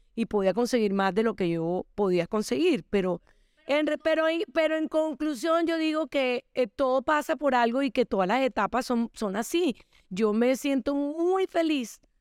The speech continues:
de haber podido realizarme profesionalmente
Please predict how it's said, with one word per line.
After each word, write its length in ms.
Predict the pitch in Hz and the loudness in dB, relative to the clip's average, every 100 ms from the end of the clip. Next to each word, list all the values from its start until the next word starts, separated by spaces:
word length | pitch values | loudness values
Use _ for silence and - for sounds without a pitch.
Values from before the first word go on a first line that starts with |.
| _ _ | _ _
de 140 | 190 | 0
haber 240 | 214 208 196 | 2 0 0
podido 400 | 247 254 254 262 | 0 0 0 0
realizarme 560 | 254 208 190 208 220 | 0 0 0 0 0
profesionalmente 1040 | 226 233 220 175 180 180 233 269 226 254 | 0 -2 -2 -2 -2 0 2 0 0 -4